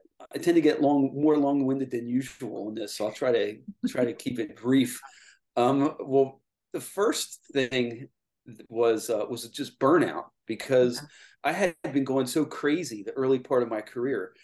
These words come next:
Speaker 1: You know, I had all these expectations of myself and things I wanted to do and things I thought would be, I wanted to have this, like, awesome music program at the school. And, um, and it took, like, it just took a lot of time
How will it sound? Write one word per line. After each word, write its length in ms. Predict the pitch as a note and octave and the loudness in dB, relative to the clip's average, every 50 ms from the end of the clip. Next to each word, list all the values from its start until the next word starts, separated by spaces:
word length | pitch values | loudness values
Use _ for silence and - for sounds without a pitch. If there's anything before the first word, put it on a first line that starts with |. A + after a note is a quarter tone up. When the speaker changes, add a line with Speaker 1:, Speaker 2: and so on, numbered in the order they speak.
| _ _ _ _ _ | _ _ _ _ _
Speaker 1:
You 120 | A#2+ B2 | -6 -2
know, 360 | A#2+ A2 G#2 G2 G#2 G#2 G2+ - - | -2 -2 -2 0 0 0 0 0 -2
I 40 | |
had 260 | A2 - B2 C3+ B2+ B2 | -4 -2 0 2 2 4
all 160 | B2 C3 C3 | 4 4 4
these 480 | B2+ A#2+ A#2+ A2+ G#2 - - - - _ _ | 2 0 -2 -4 -8 -8 -10 -10 -14 _ _
expectations 960 | - A#2+ - - - C#3+ A#2+ A#2 - - C3+ C3 C3 B2+ - C3+ B2 B2 B2 A#2 | -6 -4 -4 -2 0 0 0 0 2 4 4 4 4 2 -2 -4 -4 -2 -4 -4
of 140 | A2+ - | -4 -2
myself 560 | A#2 G#2+ G#2+ - - - C#3 B2+ B2+ B2+ - A2+ | -4 -4 -4 -4 -4 0 2 2 2 2 0 -8
and 100 | G2+ G2+ | -10 -6
things 220 | - B2+ A#2+ B2 | -6 -6 -2 0
I 60 | A#2+ | 0
wanted 280 | A2+ A2+ A#2+ A#2+ A#2+ A#2 | 0 2 2 0 0 -2
to 60 | G#2+ | -6
do 320 | - - B2+ B2+ B2+ B2 | -8 -2 0 0 2 2
and 100 | A2+ G2+ | 0 -2
things 300 | G2+ - - B2 A2+ A2 | -6 -8 -8 -8 -6 -6
I 80 | A#2 G#2 | -6 -8
thought 360 | - _ - A2+ A2 G#2+ G#2+ | -8 _ -2 0 0 0 0
would 120 | - G#2+ G2 | -4 -8 -10
be, 280 | G#2+ G#2 G2+ G2+ - _ _ _ _ _ - | -8 -8 -8 -10 -10 _ _ _ _ _ 0
I 40 | A#2+ | 2
wanted 180 | B2 A#2+ A2 | 2 2 0
to 40 | A2+ | 0
have 220 | A2 A#2 A2+ G2+ | 2 2 2 2
this, 180 | G#2 G#2 G#2 - | 2 -4 -4 -2
like, 400 | G#2+ F#2+ F2 F2+ - _ _ _ _ _ _ | -4 -4 -4 -6 -12 _ _ _ _ _ _
awesome 440 | A2+ A2+ G#2+ G#2 - - A2 G2+ G#2 | 2 2 2 2 0 -2 -2 -4 -4
music 280 | G#2 A2 G#2+ - - - | -8 -8 -8 -10 -12 -4
program 420 | - A#2 A2 G#2 G#2+ G#2+ G#2+ G#2 | -2 -2 -2 0 -2 -2 -2 -4
at 80 | G#2 G#2 | -4 -6
the 60 | G2+ | -6
school. 420 | - - - A#2 A2+ A2 G#2+ G#2 G2+ | -8 -4 0 0 2 2 2 0 -2
And, 120 | F#2 F#2 - - - - - - _ _ _ | -4 -8 -12 -18 -20 -20 -20 -20 _ _ _
um, 500 | - A2+ G#2+ G2+ G2 G2 G2 G2 F#2+ - _ _ _ - _ _ _ _ _ _ _ _ _ - - | -2 0 0 2 0 -2 -4 -8 -10 -16 _ _ _ -20 _ _ _ _ _ _ _ _ _ -6 -2
and 180 | C3+ C#3 C#3 - | -2 -2 0 0
it 120 | C#3+ C3+ C#3 | -2 -2 0
took, 260 | - F3 D3+ - - | 2 0 0 2 2
like, 400 | B2 A#2 A2 - - - - - | 0 0 0 0 -6 -14 -18 -2
it 240 | - C3+ C3+ - - - | -2 -2 -2 -2 -8 -6
just 220 | D3 C3 - - | -4 -4 -4 -4
took 140 | - D3+ - | -6 -4 -4
a 60 | G#2+ | -4
lot 320 | F2 F#2 F#2 G#2 G#2 G2 | -2 -2 0 0 2 2
of 160 | G2+ G2 F#2+ - | 0 -2 -4 -8
time 360 | - G#2+ G#2 G#2 F#2+ F2+ | -12 -10 -8 -8 -8 -10